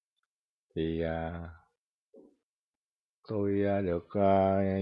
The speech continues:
giáo hạt đất, à, bảo tôi phải chia sẻ cái giờ, à, lễ phục sinh đó. Thì tôi ngồi ở bên, à, hông của cái nhà bà chị tôi ở Long An, bà chị vợ.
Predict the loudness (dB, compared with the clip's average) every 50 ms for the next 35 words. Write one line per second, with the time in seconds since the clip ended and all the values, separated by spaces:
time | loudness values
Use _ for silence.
0 | 4 6 10 10 10 10 8 4 4 4 4 4 4 2 -4 -14 _ -10 -2 2
1 | 4 6 6 6 6 4 4 2 0 0 -2 -4 -6 -6 -8 -10 -10 -12 -12 -14
2 | -16 -18 -20 _ _ _ _ _ _ _ _ _ _ _ _ _ _ _ _ _
3 | _ _ _ _ _ _ _ _ _ _ _ 2 2 4 6 4 4 4 2 0
4 | 0 4 6 8 8 6 6 4 4 6 6 6 6 6 6 4 4 2 2 2
5 | 2 4 4 4 4 4 4 2 0 -2 -2 -4 -4 -6 -6 -8 -12 -14 -16 -20
6 | _ _ -20 _ _ _ _ _ _ _ _ _ _ _ _ _ _ _ 2 2
7 | 2 2 2 -2 0 2 2 4 4 2 -2 -4 -8 -12 -20 _ _ _ _ _
8 | _ _ _ _ _ _ _ _ _ _ _ _ _ _ _ _ _ _ -2 -2
9 | 2 4 4 4 6 6 6 6 6 6 4 4 2 2 2 2 4 4 4 2
10 | 2 0 0 0 0 -2 -2 -4 -6 -8 -8 -12 -14 -16 -20 _ _ _ _ _
11 | 2 6 6 8 8 6 6 4 4 4 4 4 2 4 2 2 2 2 2 2
12 | 0 0 0 0 0 0 0 2 2 2 4 4 4 4 6 6 4 4 4 4
13 | 4 4 2 0 -2 -2 -2 -4 -4 -4 -4 0 2 2 2 2 2 -2 -4